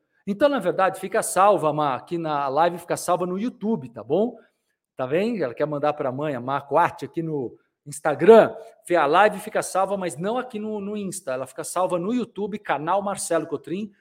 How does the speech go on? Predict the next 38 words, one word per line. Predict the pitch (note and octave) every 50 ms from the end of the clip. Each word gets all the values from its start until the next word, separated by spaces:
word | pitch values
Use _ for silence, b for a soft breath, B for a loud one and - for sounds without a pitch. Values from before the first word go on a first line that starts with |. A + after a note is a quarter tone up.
| b b
pra | b D#3 D3
onde | D3+ E3+ E3+ F3
eu | E3+
tô | - F3+
transmitindo | - F#3 F#3 F3+ E3+ F3 F3 E3+ - E3 D#3+
agora | D3 C#3 D#3 D#3 D3+
também, | D3+ D#3 C#3+ D#3+ F3
numa | F#3 F#3+ F#3 F3+
playlist | - - F3+ G3 A3+ G3+ D#3 D3 F3+ G#3 G#3 - - - - A#2+ - b b b b b
do | B2+ D3 E3
Ecotrim. | E3+ E3+ E3 E3+ G3+ G3 G3+ F#3 E3 D#3+ C#3 A2+ - b b b b b -
E | F3+ F3
também | - E3+ - E3 G3 A3
fica | A3 A#3 A#3 - A#3+
salva, | A#3+ - - - E3+ E3+ F#3 F#3 E3 F#3 G#3+ A#3 A#3 - B B B B B B B _ -
é, | C#3 C#3+ D3 D3+ D3+ D3+ D3+ - - D#3+
tá? | - - F3+ F#3+ G3+ G#3
Vai | D#3+ D3+ D#3+
ficar, | D#3 - - - F#3 F#3+ G3+ G#3 G3+ F3+
Gabi, | D#3+ E3+ D#3+ D3+ D#3 E3+ D#3 C3+
pode | - C#3+ D3+ E3 E3
deixar. | F#3+ F3+ - - F3 E3 D3+ B2 A2 B B B B B -
Vai | D3 E3+ F#3
ficar | F#3 - - G3+
salva | E3 - - - E3+ F3 G3 G#3 G3 F3 F#3
a | D#3+
live | D3 D3+ D#3+ F3 F3+ E3+ F3
também | - - C#3 C3 C3 D3+ F3+ G3 G3 D#3+ - b b b b -
no, | C#3+ D3+ D#3 E3+ E3+ F3 F3 E3+ E3+ E3 D#3+ D#3 D3+ D3 C#3 C3+ C3+
no | C#3 D3+ D3+ D#3+
Ecotrim | F#3 A3 G#3+ - - F#3+ F3 - F#3 G#3 A3+ A#3
Cast, | A3+ - - F#3+ F3 - - - - - - -
que | - E3+
é |
o | D#3
podcast | D#3+ - A3 A#3 A3+ - - F#3 F#3+ F3+ - - -
do | F3+ D#3+ F3+
Ecotrim. | F3+ F3 - G3+ F#3 - F3 E3 D#3 B2+ -